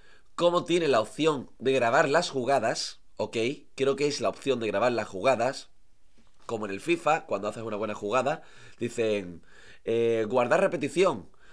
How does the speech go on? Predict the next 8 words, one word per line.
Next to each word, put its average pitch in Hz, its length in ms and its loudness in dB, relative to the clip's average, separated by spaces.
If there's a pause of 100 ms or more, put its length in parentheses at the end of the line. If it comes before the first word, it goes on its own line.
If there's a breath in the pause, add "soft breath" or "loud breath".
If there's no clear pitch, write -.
(220 soft breath)
y 120 540 -2
sí, - 360 -2 (720)
sí, - 380 -2 (260)
opción, 117 560 2 (140)
pa, - 320 2 (420)
guardar 107 520 2
la 107 100 -2
repetición. 101 540 -6